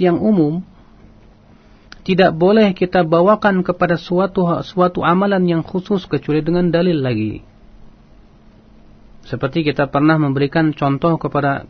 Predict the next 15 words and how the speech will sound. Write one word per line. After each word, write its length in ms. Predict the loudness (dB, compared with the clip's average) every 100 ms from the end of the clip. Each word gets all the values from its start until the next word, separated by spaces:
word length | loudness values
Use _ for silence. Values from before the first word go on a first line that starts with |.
| -6
ya, 160 | -4
kepada 400 | -4 -4 -2 0
antum 320 | -2 0 -2
semua, 400 | -2 -2 -2 -2 -6 -18 -20 _
kepada 320 | -16 -4 -2 0
para 240 | 0 -2
pendengar. 640 | -2 -2 0 0 -2 -4 -12 _ _ _ -20 _ -20 -20 -20 _ -20 -20 -20 -12
Ya, 160 | -8 -2
kalau 160 | 0
ada 320 | 0 0 2
hadis 400 | 2 2 2 0 -2
yang 160 | -2 0
menyebutkan 640 | 0 0 -2 0 0 0
tentang 400 | -2 -2 -2 -4
keutamaan 1120 | -4 -2 -2 -2 -2 0 -2 0 2 4 2